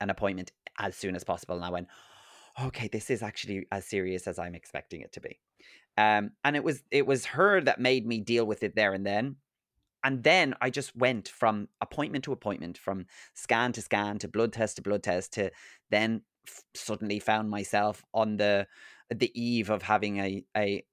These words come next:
a testicle off. And that, that was the moment where I was like, "Holy crap." For whatever reason, testicular cancer came along at a very good, a, a time where I had just spent, like,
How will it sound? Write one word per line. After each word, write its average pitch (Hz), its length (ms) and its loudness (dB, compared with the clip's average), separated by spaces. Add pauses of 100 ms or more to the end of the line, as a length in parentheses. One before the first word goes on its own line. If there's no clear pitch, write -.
a 110 80 -2
testicle - 640 -6
off. 82 360 0
And 110 320 0 (760)
that, - 220 2
that 120 180 2
was 131 120 0
the 127 80 2
moment 120 380 0
where 107 120 2
I 107 40 4
was 107 80 0
like, 101 300 0
"Holy 120 360 0
crap." 113 600 2 (400)
For 131 100 2
whatever 123 440 6
reason, 107 640 -2 (1300)
testicular 123 500 -4
cancer 104 280 -4
came 107 260 -4
along 95 280 0
at 95 80 -4
a 92 40 -6
very 95 220 -2
good, 98 260 -4 (120)
a, 104 120 0 (140)
a 104 60 -2
time 110 440 0
where 101 280 0
I 101 140 2
had 98 220 -4
just 104 240 -6
spent, 95 420 -2 (840)
like, 107 320 2